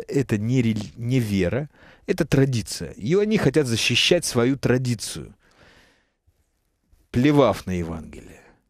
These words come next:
Значит, они будут идти против Христа в своей этой желании защищать свои традиции. Да, и есть люди другие, которые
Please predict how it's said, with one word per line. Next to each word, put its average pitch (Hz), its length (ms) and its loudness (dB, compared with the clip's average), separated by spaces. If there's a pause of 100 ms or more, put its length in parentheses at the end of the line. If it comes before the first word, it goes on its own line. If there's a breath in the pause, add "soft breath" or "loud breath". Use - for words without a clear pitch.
(340)
Значит, 90 560 -6
они 123 220 0
будут 131 500 -2
идти 135 380 -8
против 139 640 2
Христа - 580 -2
в - 100 -4
своей 107 420 2
этой 98 360 -4
желании 123 460 0
защищать 110 520 -2
свои 107 200 -4
традиции. 101 580 -6
Да, - 120 -6
и - 140 -4
есть 226 240 -2
люди 147 240 0
другие, 98 600 -4
которые 101 420 -4